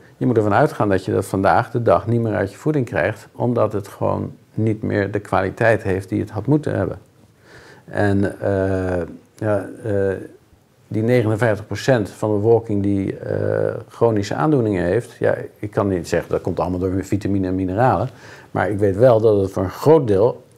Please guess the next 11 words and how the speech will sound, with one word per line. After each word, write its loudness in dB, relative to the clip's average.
uit 2
voeding 2
en 0
dus 4
ook 4
uit 4
vitamine -4
en -2
mineralen 2
voortgekomen 2
is. -10